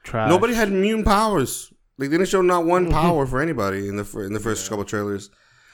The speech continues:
Speaker 2: This one, um,
Speaker 3: I can tell you that I wanna see New Mutants more than <laughs>
Speaker 2: Birds of
Speaker 3: Harley
Speaker 2: Prey?
Speaker 3: Quinn.
Speaker 2: Yeah.
Speaker 1: Yeah.
Speaker 3: I don't
Speaker 2: I,
Speaker 3: know,
Speaker 2: I,
Speaker 3: man. Harley, that trailer still
Speaker 2: I'm
Speaker 3: looks
Speaker 2: still
Speaker 3: trashy
Speaker 2: excited.
Speaker 3: to
Speaker 2: I'm sorry.
Speaker 3: me.
Speaker 2: I'm like, I am.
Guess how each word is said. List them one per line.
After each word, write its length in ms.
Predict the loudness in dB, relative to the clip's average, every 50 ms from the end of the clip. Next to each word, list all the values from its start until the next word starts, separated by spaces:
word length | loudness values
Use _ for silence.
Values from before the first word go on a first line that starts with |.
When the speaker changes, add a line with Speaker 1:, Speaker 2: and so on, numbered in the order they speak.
| -20 -20 -20 _ _ -20
Speaker 2:
This 360 | -12 -4 2 2 2 2 2 0
one, 440 | 0 0 0 0 0 -2 -4 -6 -12 -20 _ -16 -8
um, 800 | -2 0 2 2 2 2 0 0 -2 -4 -4 -6 -8 -10 -12 -14 -18 _ _ _ -16
Speaker 3:
I 80 | -14 -14
can 100 | -10 -6
tell 160 | -4 -2 0
you 140 | 0 0 -2
that 140 | -2 -4 -4 -4
I 80 | -6 -6
wanna 180 | -8 -8 -10
see 140 | -12 -12 -14
New 200 | -12 -12 -12 -12
Mutants 320 | -14 -14 -14 -16 -16 -18
more 180 | -16 -16 -14 -14
than 400 | -14 -14 -16 -16 -18 -20 -20 -20 _ _ _ _ _
<laughs> 260 | _ _ _ -16 -14
Speaker 2:
Birds 140 | -12 -12 -14 -14 _ -14
of 100 | -6 -2
Speaker 3:
Harley 280 | -2 0 0 0 0 0
Speaker 2:
Prey? 140 | 0 0
Speaker 3:
Quinn. 340 | 0 -2 -2 -4 -4 -6 -6 -6
Speaker 2:
Yeah. 200 | -6 -4 -4 -2 0
Speaker 1:
Yeah. 240 | 2 2 2 0 -4 -8 -6
Speaker 3:
I 180 | -4 -2 0
don't 120 | 2 2 2
Speaker 2:
I, 100 | 2 2
Speaker 3:
know, 60 | 0
Speaker 2:
I, 140 | -2 -2 -2
Speaker 3:
man. 200 | -4 -10 -10 -8
Harley, 260 | -6 -6 -6 -6 -6 -6
that 260 | -6 -6 -6 -6 -6
trailer 500 | -6 -6 -6 -4 -4 -4 -6 -6 -6 -8
still 400 | -12 -16 -20 -14 -10 -6 -2 0
Speaker 2:
I'm 180 | 2 2 2
Speaker 3:
looks 100 | 0 0
Speaker 2:
still 180 | 2 2 4 4
Speaker 3:
trashy 120 | 4 2
Speaker 2:
excited. 220 | 2 2 2 2 2
Speaker 3:
to 60 | 0
Speaker 2:
I'm 80 | 0 0
sorry. 280 | 0 0 2 2 2 2
Speaker 3:
me. 40 | 0
Speaker 2:
I'm 180 | 0 0 0
like, 140 | -2 -2 -2 -2
I 100 | -2 -2
am. 320 | -4 -4 -6 -8 -12